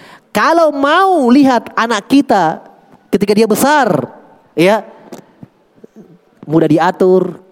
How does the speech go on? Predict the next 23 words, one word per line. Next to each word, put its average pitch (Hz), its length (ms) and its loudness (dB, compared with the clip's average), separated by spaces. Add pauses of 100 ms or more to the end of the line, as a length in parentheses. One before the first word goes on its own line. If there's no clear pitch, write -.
(580)
ya, 180 240 -2 (880)
taat 160 360 -2
kepada 196 280 0
Allah, 190 680 0 (560)
sholat 196 480 0
dia, 202 440 0 (480)
biasakan 143 480 -2
memang 165 240 -2
dari 139 120 -2
kecil. 113 400 -4 (1160)
Iya. 127 320 -2 (520)
Dan 233 160 0
ini 330 160 0
tentu 320 320 0
dal-, 240 400 -2
dalam 240 240 0
bahasa 240 160 0
Indonesia 294 240 2
sudah 226 200 -2
ada 277 200 0
peribahasanya, 220 680 -2
ya 196 120 2
kan? 269 180 0